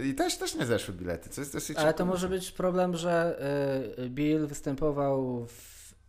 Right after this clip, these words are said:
Speaker 2: Estonii,
Speaker 1: Mhm.
Speaker 2: to chyba Litwa, Łotwa, coś tam było.
Speaker 1: Tak.
Speaker 2: E, w Berlinie,
Speaker 1: Tak.
Speaker 2: pewnie Praga też,
Speaker 1: Mhm.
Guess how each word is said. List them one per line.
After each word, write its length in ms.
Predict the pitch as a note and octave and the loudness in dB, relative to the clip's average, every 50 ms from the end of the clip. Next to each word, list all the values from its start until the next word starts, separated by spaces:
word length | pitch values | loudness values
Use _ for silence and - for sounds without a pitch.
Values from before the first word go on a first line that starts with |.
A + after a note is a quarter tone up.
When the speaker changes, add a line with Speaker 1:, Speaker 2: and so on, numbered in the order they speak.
| - - - _ - - - | -20 -20 -20 _ -20 -14 -8
Speaker 2:
Estonii, 640 | - C#3 - - D3+ C#3+ C#3 D3 E3 G#3 B3 - - - | -8 -6 0 4 4 4 4 4 2 0 -2 -4 -8 -10
Speaker 1:
Mhm. 220 | G#2+ F#2+ A2+ C#3+ D#3 - - - - | -8 -8 -6 -8 -10 -10 -16 -20 -14
Speaker 2:
to 100 | - A#2 | -12 -8
chyba 260 | - - B2+ B2+ B2 | -4 -2 0 2 2
Litwa, 360 | B2 C#3 C#3+ C#3 - D3 C3+ | 0 0 -2 -4 -2 -2 0
Łotwa, 360 | B2+ C3 B2+ - - - C3+ | 0 0 -2 -4 -4 -6 -6
coś 180 | C3 - - - | -6 -6 -10 -6
tam 160 | C3+ C3 B2+ | -4 -4 -2
było. 260 | C3+ C#3+ D3+ F3+ G#3 G#3+ - - | 0 2 2 2 0 -2 -4 -6
Speaker 1:
Tak. 140 | F#2 E2 - - - - - | -6 -8 -8 -12 -20 -14 -6
Speaker 2:
E, 160 | C3 B2+ B2+ | -4 -4 -2
w 40 | A#2+ | 0
Berlinie, 680 | B2 C#3+ C#3+ C3+ C#3+ D3+ D3 C#3+ D3 D#3+ G3 A3+ G3+ - - - | 4 4 4 4 4 0 0 2 2 0 0 -2 -4 -8 -12 -8
Speaker 1:
Tak. 180 | - F#2 - - | -8 -6 -4 0
Speaker 2:
pewnie 260 | - C#3 C#3 C#3+ C3+ | 0 2 2 2 2
Praga 360 | - - C#3 C3+ B2+ C3 C3 | 4 4 4 4 4 2 -2
też, 400 | B2+ C#3+ D#3 G3 - - - - - | 2 2 2 2 2 -2 -8 -10 -10
Speaker 1:
Mhm. 220 | G2 G#2 B2 C3+ | -10 -8 -8 -10